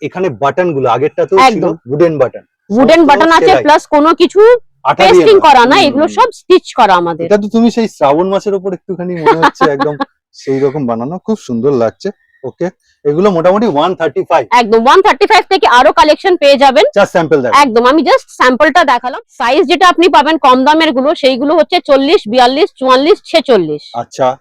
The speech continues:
Speaker 2: এই চারটে সাইজ আপনি পাবেন।
Speaker 1: আচ্ছা।
Speaker 2: ঠিক আছে?
Speaker 1: আর বেশি দামের মধ্যে?
Speaker 2: বেশি দামের মধ্যে যেমন টু পিস গুলোতে যে আপনি পঞ্চাশ অব্দি সাইজ পেয়ে যাবেন।
Speaker 1: বাহ।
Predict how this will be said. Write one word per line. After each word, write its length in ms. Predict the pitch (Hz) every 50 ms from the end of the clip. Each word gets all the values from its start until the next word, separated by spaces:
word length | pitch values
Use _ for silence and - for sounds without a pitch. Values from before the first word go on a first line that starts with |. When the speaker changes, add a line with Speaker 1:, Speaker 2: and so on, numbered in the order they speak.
| _ _ _ _ -
Speaker 2:
এই 160 | 214 269 - -
চারটে 340 | - 320 269 262 - 359 403
সাইজ 260 | - 285 269 302 311
আপনি 240 | 285 - 311 427 480 -
পাবেন। 340 | 277 202 165 156 151 147 -
Speaker 1:
আচ্ছা। 340 | 113 113 - _ - 95 - _ _ _ _ _ -
Speaker 2:
ঠিক 140 | 269 269 -
আছে? 220 | 571 - - - -
Speaker 1:
আর 60 | 151
বেশি 220 | - - - 175
দামের 260 | 160 175 175 180 175
মধ্যে? 260 | 175 180 180 170 220 254 - _ _ _ _ _ - 208
Speaker 2:
বেশি 240 | 269 302 - 349
দামের 220 | 339 349 349 359 359
মধ্যে 220 | 349 320 277 339
যেমন 240 | 277 330 339 359 370
টু 200 | - - 330 330
পিস 240 | - 339 392 349 320
গুলোতে 360 | 254 339 339 349 - 359 349
যে 60 | 302
আপনি 300 | 302 269 - 294 320 381 -
পঞ্চাশ 420 | - 294 285 285 269 349 359 - 359
অব্দি 200 | 320 262 302 381
সাইজ 280 | - 302 262 277 - -
পেয়ে 160 | 269 247 240
যাবেন। 260 | 226 247 214 240 320 494 - -
Speaker 1:
বাহ। 120 | 117 -